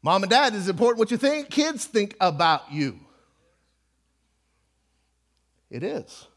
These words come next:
So does it matter what we believe is the question of the day. Does it really matter? When it comes down to the grand scheme of things, does it matter what we believe? The Bible tells us this.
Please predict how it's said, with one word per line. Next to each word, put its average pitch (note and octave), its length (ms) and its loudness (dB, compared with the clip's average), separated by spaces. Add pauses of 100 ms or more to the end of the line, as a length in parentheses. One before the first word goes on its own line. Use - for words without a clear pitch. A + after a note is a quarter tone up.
(1080)
So F3+ 240 0
does E3+ 240 0
it E3 140 -2
matter D3+ 400 0
what E3 420 -2
we B2 540 -8 (180)
believe F3+ 800 -6
is C3 240 -12
the C3+ 80 -8
question A2+ 480 -14
of C#3 100 -10
the F3 60 -12
day. F#3+ 400 -10 (540)
Does E3 180 -2
it G#3+ 120 0
really G#3 200 0
matter? G#3+ 240 2
When F3 160 0
it F3 80 -6
comes G3+ 220 -2
down G#3+ 160 0
to - 20 -2
the F3 80 -4
grand G3 240 -2
scheme G#3 200 -2
of F#3 60 -4
things, G3 240 -4 (320)
does F#3+ 220 0
it G3 120 0
matter F3+ 260 2
what E3 180 -4
we D#3+ 160 0
believe? D3 580 -6 (1400)
The D3 80 -4
Bible B3 300 4
tells G3+ 360 2
us D#3+ 180 -4
this. D#3 540 -6